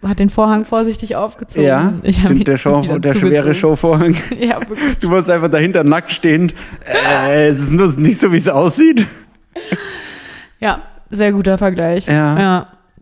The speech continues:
Speaker 1: Genau.
Speaker 2: Okay. Und wie ging die Situation weiter? Weil das ist ja das Spannende. Was haben die anderen dann gemacht, als du gesagt hast, es ist einfach eine Po-, ein Politiker?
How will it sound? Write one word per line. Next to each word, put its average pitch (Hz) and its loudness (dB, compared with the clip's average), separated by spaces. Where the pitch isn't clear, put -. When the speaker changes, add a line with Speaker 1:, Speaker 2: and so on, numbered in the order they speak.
Speaker 1:
Genau. 247 -6
Speaker 2:
Okay. 139 -2
Und 151 0
wie 139 0
ging 143 0
die 127 -4
Situation 135 0
weiter? 139 2
Weil 113 0
das 117 -4
ist 123 -10
ja 135 2
das 120 -2
Spannende. 135 -4
Was 135 -8
haben 139 -2
die 139 2
anderen 156 0
dann 135 4
gemacht, 131 -2
als - 0
du 147 -2
gesagt 139 0
hast, 135 0
es 139 -6
ist 143 -6
einfach 135 -4
eine 151 -2
Po-, - -6
ein 175 -8
Politiker? 147 0